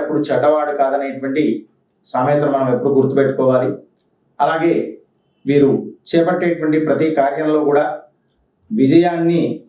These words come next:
కొంత కఠినతరంగా సంప్రాప్తించుకుంటూ ఉంటారు. ఆరోగ్య విషయంలో మిశ్రమంగా ఉంటూ ఉంటుంది.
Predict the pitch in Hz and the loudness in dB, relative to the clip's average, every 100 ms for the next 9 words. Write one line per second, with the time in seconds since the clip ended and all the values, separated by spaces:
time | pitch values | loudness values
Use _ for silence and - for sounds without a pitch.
0 | _ _ 135 143 143 - - - _ - | _ _ -4 -2 0 -2 -4 -12 _ -8
1 | 127 160 185 175 165 165 175 - - - | -4 -2 0 0 0 -2 -2 -6 -16 -10
2 | 127 131 151 151 - 151 147 143 143 139 | -6 -2 0 -2 0 0 0 -4 -2 -2
3 | 135 139 - - - _ _ _ _ _ | 0 0 -2 -8 -14 _ _ _ _ _
4 | - 135 156 156 160 143 156 147 147 156 | -4 2 2 2 0 2 0 2 0 0
5 | - - _ _ _ 113 120 156 151 151 | -4 -16 _ _ _ -2 0 2 2 2
6 | 151 143 135 147 139 143 147 | 0 -2 2 2 2 0 2